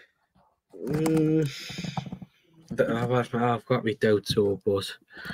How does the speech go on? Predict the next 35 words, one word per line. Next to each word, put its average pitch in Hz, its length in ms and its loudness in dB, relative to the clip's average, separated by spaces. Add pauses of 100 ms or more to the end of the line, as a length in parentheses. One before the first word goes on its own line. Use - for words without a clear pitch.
(260)
I - 60 -8
mean, 110 240 4
if 110 100 0
Fernando 113 720 2
were 107 60 2
missing, 113 420 0 (1080)
can 139 220 12
he 135 140 12
be 143 300 12
at - 80 2 (140)
the 110 260 6
Carabao 107 360 0
Cup 120 220 -4
game? 117 280 4
But, 101 180 2 (1000)
um, 98 280 -8
if - 140 -12
we - 60 -20
play 113 320 6
like 110 180 4
what 110 160 -2
it - 100 -2 (120)
did 113 160 2
against 107 420 2 (320)
them 110 300 4
at - 160 -2
that - 180 -6 (480)
time, 110 240 2
at, - 440 -12
at - 100 -4
the 113 100 6
Carabao 123 380 6
Cup 113 220 0
in 117 80 -4
September, 127 520 2